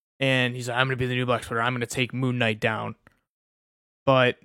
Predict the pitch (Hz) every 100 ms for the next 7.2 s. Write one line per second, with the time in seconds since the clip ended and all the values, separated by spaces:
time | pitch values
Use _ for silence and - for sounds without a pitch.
0 | - 135 175 190 156 131 123 135 156 156
1 | 147 135 - 185 - 156 - 120 113 -
2 | - 151 131 143 127 147 - 143 127 131
3 | 120 135 131 127 117 117 - 113 113 117
4 | 117 110 110 - 117 120 127 - 123 120
5 | - 120 135 135 120 117 117 - _ -
6 | _ _ _ _ _ _ _ 135 127 120
7 | 113